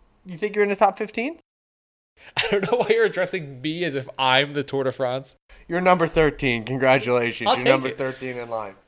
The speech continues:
Speaker 2: Number one in the world. So back to Polaris.
Speaker 1: If twelve other sporting
Speaker 2: <laughs>
Speaker 1: events died, you would be number one in the world.
Speaker 2: Why do you keep addressing sporting events like they're living, breathing
Speaker 1: Yeah.
Speaker 2: people?
Speaker 1: Don't worry. Hey, if,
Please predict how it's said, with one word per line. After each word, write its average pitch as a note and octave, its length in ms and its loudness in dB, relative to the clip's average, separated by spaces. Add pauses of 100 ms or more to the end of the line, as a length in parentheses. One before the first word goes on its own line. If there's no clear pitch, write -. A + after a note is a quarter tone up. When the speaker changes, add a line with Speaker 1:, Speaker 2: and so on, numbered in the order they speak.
(220)
Speaker 2:
Number A2 140 -12
one A2 160 -10
in G#2 60 -18
the G2+ 40 -18
world. G2+ 160 -16 (1300)
So D#3 180 -4
back F3+ 240 -2
to F#3+ 80 -2
Polaris. A#2+ 720 -4 (480)
Speaker 1:
If C#3+ 260 -6
twelve D3 420 8
other C3 420 6
sporting B2+ 420 2
Speaker 2:
<laughs> - 20 2
Speaker 1:
events C#3 380 4
died, B2+ 600 4
you A#2 220 -4
would A2+ 140 -4
be A2 120 -6
number G2+ 260 -6
one G2+ 200 -4
in A2 100 -6
the G#2 80 -8
world. G2+ 360 -4
Speaker 2:
Why D3 120 -4
do F3+ 80 -6
you F#3 60 -12
keep G#3+ 200 -12
addressing E3+ 420 -8
sporting D3 380 -8
events A2 240 -10
like A2+ 140 -10
they're A#2+ 120 -10
living, A#2 360 -10
breathing A2 320 -14
Speaker 1:
Yeah. C#3+ 140 -2
Speaker 2:
people? G2+ 260 -8 (260)
Speaker 1:
Don't B2+ 200 0
worry. G#2 240 -2 (320)
Hey, A#2+ 540 0
if, B2+ 220 -14